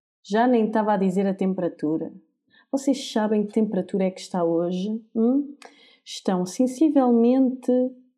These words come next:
espera aí, vinte e dois grauzitos. Vinte e dois grauzitos. Eu dentro de casa estou, estou bastante sensualona, de pijaminha. E agora está-se a ouvir aqui o barulho do telemóvel.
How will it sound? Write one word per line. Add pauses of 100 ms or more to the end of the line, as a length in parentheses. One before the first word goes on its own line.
(120)
espera
aí, (680)
vinte
e
dois
grauzitos.
Vinte
e
dois
grauzitos.
Eu
dentro
de
casa
estou, (360)
estou
bastante (240)
sensualona, (560)
de
pijaminha. (160)
E
agora
está-se
a
ouvir
aqui
o
barulho
do
telemóvel.